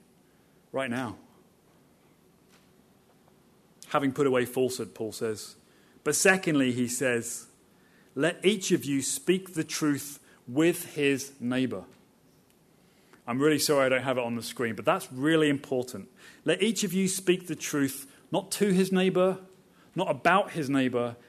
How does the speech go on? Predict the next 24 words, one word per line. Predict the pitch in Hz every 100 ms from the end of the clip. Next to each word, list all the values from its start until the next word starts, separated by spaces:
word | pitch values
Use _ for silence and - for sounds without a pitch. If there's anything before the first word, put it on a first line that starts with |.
| -
Let | 151 170
each | 196 -
of | 180
you | 175
speak | 165 - 175 175
the | 151
truth | - 139 127 - - - _ _
with | 117 156 165 165 - _ _
his | - 139 135 -
or | 123
her | 123 117 - -
neighbor." | 127 135 131 113 92 - _ _ _ _ _ _ _ _ _ _ _ _ _ _ _ _ _ _ _ _
See, | - 170
this | 190 185
is | 151
a | 151
community | - 147 156 175 175 156 131 - -
response | 127 - - 135 117 - - - _ _ _
to | - 127
the |
ninth | 123 127 123 -
commandment | 131 131 123 113
that | 110
Paul | - 131 123 117